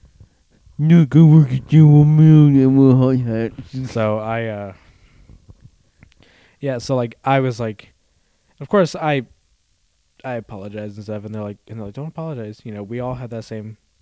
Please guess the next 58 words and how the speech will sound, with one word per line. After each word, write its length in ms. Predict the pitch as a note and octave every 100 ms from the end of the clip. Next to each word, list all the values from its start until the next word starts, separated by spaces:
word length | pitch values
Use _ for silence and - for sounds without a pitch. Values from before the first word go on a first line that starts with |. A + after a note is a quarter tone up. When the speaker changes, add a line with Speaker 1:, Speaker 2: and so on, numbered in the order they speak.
| -
Speaker 2:
had 80 |
that 80 | A2+
same 220 | - A2
problem, 400 | A2 G#2+ G#2 G#2 A#2
you 120 | A2
know." 200 | G#2 G#2 _ _ -
Speaker 1:
Yeah. 200 | B3 F3 _ _
Speaker 2:
And, 240 | A#2 A2+
like, 180 | A2 G#2 _ _ _ _ _
and 140 | A#2
they 60 | A#2
were 60 | A2
like, 180 | G#2+ G2+ _ _ _ _ _ _ _ _ _ _ _ _ _ _
and, 100 | A#2+
like, 120 | A#2+
I 80 | A#2
told 220 | A2+ A#2
them, 120 | A2+ A#2
you 80 |
know, 280 | A2 G#2+ A2 -
I 60 |
parked 240 | - A2+ A2
at 40 |
the 60 | G#2+
stadium. 340 | - B2 B2
They 100 | A2
go, 260 | G#2 G#2 G#2 _ _ _ _ _ _
they 80 | -
go, 140 | A#2 A2+
"We 200 | A2 C3
coulda 200 | - D3+
walked 340 | G2 C3+ -
with 160 | A2+ -
you." 120 | A#2
And 80 | C#3+
I 60 |
go, 220 | G#2 G2+ E2 _
I, 460 | _ _ _ _ C3+
I 40 |
go, 100 | C3
"No, 240 | C3+ E3 D3
it's 120 | D#3
fine." 260 | - A2+ A#2+
I 40 |
mean, 300 | A#2 A2+ A2+
they're 260 | - A#2 A#2+
like, 200 | A2 A2+
"No, 200 | B2 A#2
like, 160 | A2 G#2+
we 120 | A2+
literally 360 | A2 A#2 A2 A2+
have 140 | G2+
to 100 | A2+
go 200 | A2 G#2+
that 180 | A#2+ C3
way, 260 | C#3 D#3 D#3+
so, 300 | - A#2+ G#2+
like, 380 | G#2+ G#2 -